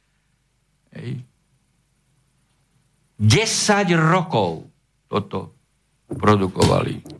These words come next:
Ja som bol členom tejto vlády tri roky. Ja som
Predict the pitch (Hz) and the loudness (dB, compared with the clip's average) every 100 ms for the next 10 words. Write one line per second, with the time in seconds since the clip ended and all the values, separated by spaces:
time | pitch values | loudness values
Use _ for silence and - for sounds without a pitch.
0 | _ _ _ _ _ - 107 120 127 123 | _ _ _ _ _ 0 2 4 0 -2
1 | - - - 117 113 147 123 - - 101 | -6 -4 2 4 4 2 0 -6 0 2
2 | 98 98 - - 90 85 87 90 90 82 | 4 2 -2 -2 -2 0 2 2 2 0
3 | 82 90 90 87 85 98 101 117 110 | -2 2 2 2 2 2 2 2 2